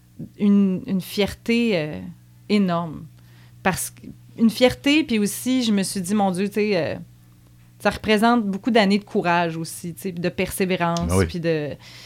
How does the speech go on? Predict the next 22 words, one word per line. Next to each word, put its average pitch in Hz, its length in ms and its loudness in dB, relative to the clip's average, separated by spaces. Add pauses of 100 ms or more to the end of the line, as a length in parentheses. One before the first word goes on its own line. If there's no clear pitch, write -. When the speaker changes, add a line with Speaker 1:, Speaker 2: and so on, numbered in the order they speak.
(600)
Speaker 1:
puis 196 120 -2
de 220 80 10
passion, 214 680 2
parce 175 160 -4
que 190 140 -2
je - 80 -6
pense 208 320 0
que 185 180 2
c'est 185 380 -6
un 196 80 4
métier 196 440 0
de 190 120 2
passion. 190 560 -2
Tu-, - 420 -14 (640)
on, 175 320 0
sinon, 196 500 0
euh, 156 140 -2 (380)
on 180 120 -4
ferait 208 220 -2
autre 170 180 -2
chose, 160 220 -2
honnêtement. 147 420 -8